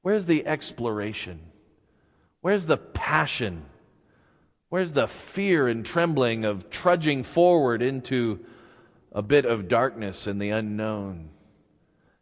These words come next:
And where is the faith of allowing God, through Christ, to guide us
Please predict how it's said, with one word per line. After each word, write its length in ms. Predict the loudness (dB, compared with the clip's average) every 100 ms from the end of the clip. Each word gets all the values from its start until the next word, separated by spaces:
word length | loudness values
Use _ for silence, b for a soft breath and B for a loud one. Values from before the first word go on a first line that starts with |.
| -8
And 140 | 0
where 460 | 6 8 8 6 4
is 320 | 2 2 0
the 120 | -6
faith 920 | -8 -2 0 0 -2 -10 -20 -20 -20 _ _ _ _ _ _ _ _ _ _ _ _ -6
of 100 | -2
allowing 680 | 2 4 4 2 0 -4 -2
God, 680 | -2 0 -2 -4 -4 -8 -14 _ _ _
through 200 | -6 -6
Christ, 760 | -4 -2 -2 -4 -10 -20 -20 _ b b b -8
to 100 | -4
guide 420 | 0 2 2 0
us 440 | -2 -6 -16 -18